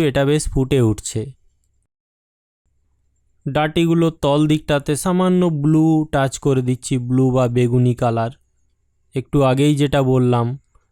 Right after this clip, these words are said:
যে বেশি ডার্কনেস দরকার হলে কালোর জায়গাতে ব্লু দেওয়া যেতে পারে বা বেগুনি দেওয়া যেতে পারে,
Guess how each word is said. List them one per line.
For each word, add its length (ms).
যে 220
বেশি 320
ডার্কনেস 600
দরকার 380
হলে 340
কালোর 360
জায়গাতে 480
ব্লু 220
দেওয়া 280
যেতে 260
পারে 300
বা 160
বেগুনি 420
দেওয়া 260
যেতে 240
পারে, 280